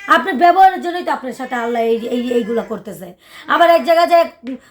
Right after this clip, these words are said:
আহ, বাড়ি করতেছেন, আর, আর এক জায়গায় যা বসছেন। ভালো থাকেন, তাই না? ভালো থাকেন। আল্লাহ কি, মানে, আহ,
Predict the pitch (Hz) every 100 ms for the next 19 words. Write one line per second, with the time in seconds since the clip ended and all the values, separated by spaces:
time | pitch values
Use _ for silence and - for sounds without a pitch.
0 | _ 247 226 196 294 294 285 240 294 311
1 | 285 277 262 262 262 254 247 285 294 247
2 | 247 285 - 294 247 - - _ - -
3 | _ _ _ - 233 285 392 392 339 330
4 | 240 202 208 _ _ _ _ _ _ _
5 | _ _ _ _ _ _ _ _ 302 349
6 | 320 240 196 233 349 370 330 - 240 190
7 | 190 - _ _ _ _ _ _ - 277
8 | 330 330 339 277 320 339 277 - _ -
9 | 247 240 214